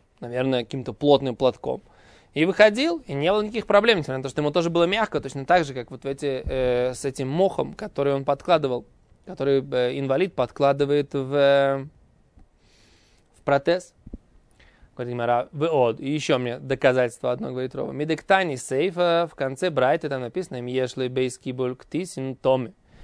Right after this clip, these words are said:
Если там есть некий бейс кибуль, то есть какое-то принимающее, принимающий объем, место, куда положить ктисин, мягкие подкладки, тогда он томе, тогда этот протез принимает духовную нечистоту, потому что он является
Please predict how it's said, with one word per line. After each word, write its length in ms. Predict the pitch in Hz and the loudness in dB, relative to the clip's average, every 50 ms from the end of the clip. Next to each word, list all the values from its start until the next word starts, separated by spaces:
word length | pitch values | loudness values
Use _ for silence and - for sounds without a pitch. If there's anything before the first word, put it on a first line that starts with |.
| - - - - - | -20 -20 -20 -20 -14
Если 1160 | - 139 160 175 190 185 185 190 180 - 143 135 131 131 131 127 127 127 127 131 131 135 135 127 - | -6 -2 2 4 6 8 8 6 4 2 0 2 4 6 6 6 8 8 8 8 8 6 4 2 2
там 180 | - 131 131 131 | 2 2 2 2
есть 440 | 131 127 131 127 123 - - - _ _ _ _ _ _ _ _ - | 0 0 0 0 -2 -4 -16 -20 _ _ _ _ _ _ _ _ -8
некий 380 | - 139 135 135 - - 139 131 | -4 -2 -2 -2 -2 -4 -8 -2
бейс 280 | 131 135 135 131 - - | 2 2 2 2 -2 -6
кибуль, 360 | - 160 185 190 175 175 170 | -8 -6 -2 0 0 0 0
то 60 | 170 | 0
есть 100 | 160 - | -4 -6
какое-то 560 | - 143 - 190 180 180 170 - 147 131 - _ _ _ - | -6 -4 0 2 2 2 2 2 0 0 0 _ _ _ -6
принимающее, 920 | - 131 135 139 135 131 127 127 127 127 127 123 - - 135 127 123 131 - _ _ _ - | -4 -2 -2 0 0 0 0 0 0 0 -2 -2 -4 0 2 2 2 2 -2 _ _ _ -8
принимающий 600 | - 131 135 135 131 131 127 131 123 - - 127 | -8 -4 -4 -2 -2 -2 -2 -2 -4 -2 0 0
объем, 480 | 123 123 131 214 233 - 180 156 135 131 | 0 0 -2 -2 0 2 2 2 2 0
место, 280 | 143 170 165 - - | -4 -4 -4 -6 -10
куда 220 | - 110 131 123 113 | -8 -2 -2 -2 0
положить 480 | - 127 127 127 127 123 139 123 - | 0 0 0 0 0 0 -2 -6 -6
ктисин, 560 | - - - - - 165 147 - - 202 202 - _ - - _ _ - | -12 -20 -14 -6 -4 -4 -4 -4 -8 -12 -14 -16 _ -20 -20 _ _ -8
мягкие 480 | - 139 139 135 131 - - - - 123 | -2 2 4 4 4 2 -2 -6 -6 -4
подкладки, 1000 | - 131 127 - - 135 131 156 175 175 - - 147 135 131 131 131 127 123 _ _ _ _ _ _ - - | -2 -2 -2 -2 0 2 6 6 4 4 2 -6 -4 -2 -2 -2 -2 -4 -6 _ _ _ _ _ _ -6 -4
тогда 380 | 135 131 127 127 151 170 170 | -4 -2 2 6 6 8 8
он 200 | 143 135 131 127 | 8 4 2 0
томе, 520 | - - 143 143 175 165 135 123 127 127 120 | 0 4 6 6 6 6 4 2 0 0 -2
тогда 340 | - 123 123 127 147 170 | -4 -4 0 2 2 2
этот 200 | 160 143 - - | 2 2 -2 -8
протез 400 | - - 131 123 - 175 175 151 | -8 -6 -6 -2 0 -2 -2 -2
принимает 520 | - - 131 127 127 127 147 175 151 131 135 | -4 -8 -6 -4 -2 0 0 2 0 0 -2
духовную 320 | 127 - 135 139 135 131 | -4 -2 -2 -2 -2 -2
нечистоту, 360 | 127 123 - - 135 127 147 | -6 -8 -8 -10 -4 -4 -4
потому 240 | 135 - 131 123 123 | -4 -4 -6 -8 -8
что 140 | 117 - 135 | -10 -10 -8
он 60 | 131 | -8
является 580 | 131 127 151 175 170 156 151 - 151 127 - | -4 0 4 6 6 6 4 2 -2 -4 -4